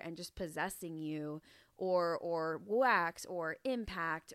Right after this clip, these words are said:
or, like, a number of things can be a scene. We, I think sometimes we box ourselves into, like, "Well, it's not a real scene unless X, Y, and Z happens." And, like,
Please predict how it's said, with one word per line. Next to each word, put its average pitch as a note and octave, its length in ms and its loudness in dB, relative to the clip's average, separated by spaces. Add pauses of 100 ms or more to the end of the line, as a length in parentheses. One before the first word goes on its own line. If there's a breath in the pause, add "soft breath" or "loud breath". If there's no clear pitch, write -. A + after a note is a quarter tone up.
or, E3 520 -2
like, F#3+ 300 -2
a A3+ 60 -2
number A3 440 -2
of E3+ 100 0
things D#3+ 480 -8
can F#3+ 200 -10
be G#3 180 -6
a G3 60 -2
scene. - 580 -10 (840)
We, G#3+ 280 -8
I A3 100 2
think A#3 180 0
sometimes A3+ 360 -6
we F#3+ 120 -6
box E3+ 420 0
ourselves D#3+ 400 -4
into, E3 260 -6
like, D3+ 200 -4
"Well, F3 160 0
it's F3 80 -6
not F#3+ 140 -4
a F3 40 -2
real F3+ 300 -4
scene E3 280 -6
unless D#3 400 -4
X, - 200 -8
Y, E3 100 -4
and D#3 140 -6
Z F3 100 -8
happens." C#3+ 540 -8
And, G#3+ 120 -6
like, G#3+ 200 -6